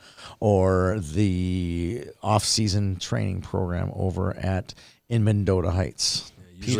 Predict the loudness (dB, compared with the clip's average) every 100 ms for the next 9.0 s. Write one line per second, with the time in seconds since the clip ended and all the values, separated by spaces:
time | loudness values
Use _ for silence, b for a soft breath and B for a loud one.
0 | 2 2 0 -4 -4 -6 -4 -4 -4 -6
1 | -8 B B -14 -6 -4 -2 -4 -4 -4
2 | -6 -6 0 2 2 0 -4 -6 -12 -10
3 | -10 -8 -8 -6 -6 b b b 2 6
4 | 6 6 2 0 -2 0 0 2 4 6
5 | 6 4 0 0 0 -2 -4 -4 -4 -4
6 | -4 -4 -6 -4 -4 -6 -8 -8 -8 -4
7 | -2 -2 -2 -4 -4 -6 -8 -10 -10 -10
8 | -10 -10 -6 -6 -6 -4 2 4 2 -2